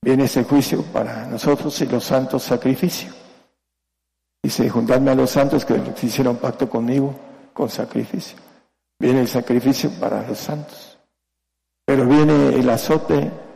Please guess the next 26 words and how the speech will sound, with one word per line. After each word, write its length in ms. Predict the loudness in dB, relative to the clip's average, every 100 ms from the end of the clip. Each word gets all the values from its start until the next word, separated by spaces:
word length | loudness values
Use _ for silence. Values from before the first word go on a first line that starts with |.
| -20 _ _ _ _ _
y 100 | 2
el 100 | 4
castigo 560 | 4 0 2 4 6 4 0
para 280 | -2 -2 -6
los 400 | -10 -12 -10 -2
reyes. 600 | 0 0 -4 -16 -18 -20 _ _ _ _ _ _ _ _ _ _ _ _ _ _ -10
Eso 300 | -4 -2 -2
lo 200 | -2 -2
maneja 400 | -4 -4 -4 -4
la 100 | -2
Biblia. 280 | 0 0 -2
Entonces, 460 | -2 -2 -2 -4 -4
hermanos, 600 | 0 2 0 -4 -10 -16 -20 -20 _ -10
los 140 | -6
que 120 | -2
nos 160 | -2 0
escuchan 560 | -2 2 0 2 0 0
a 80 |
través 220 | 0 2 4
de 100 | 4
la 120 | 4
radio, 440 | 4 4 4 2 -4 -14 -16 -20 -20 -20 _ -4
el 160 | -4
Señor 640 | -2 0 2 2 2 -2 -8 -14 -20 -20 _ _ _ _ 2
vino 400 | 4 6 4 2
porque 720 | 0 0 0 2 0 -4 -12